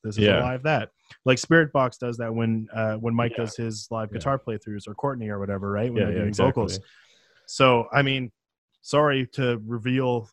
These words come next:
Speaker 1: you know, what's behind the curtain, but
Speaker 2: Sorry
Speaker 1: that's
Speaker 2: to give you a secret that everyone in the world should have already known since two thousand and ten,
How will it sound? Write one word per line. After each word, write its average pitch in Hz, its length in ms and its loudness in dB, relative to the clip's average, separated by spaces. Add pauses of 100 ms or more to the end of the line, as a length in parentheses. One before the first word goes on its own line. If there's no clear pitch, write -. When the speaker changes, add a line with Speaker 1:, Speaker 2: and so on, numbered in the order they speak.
Speaker 1:
you 123 100 -6
know, 110 160 -2
what's 113 220 -2
behind 120 280 4
the 110 80 -2
curtain, 127 320 -4
but 107 120 -2
Speaker 2:
Sorry 135 200 10
Speaker 1:
that's 131 120 8
Speaker 2:
to 135 80 8
give 123 180 8
you 131 160 10
a 120 60 10
secret 127 400 6
that 120 160 8
everyone 123 340 8
in 120 80 8
the 117 80 8
world 110 300 6
should - 180 4
have 113 120 8
already 110 280 8
known 107 420 8
since 107 240 2
two 120 140 -2
thousand 110 360 6
and 104 280 2
ten, 104 420 -8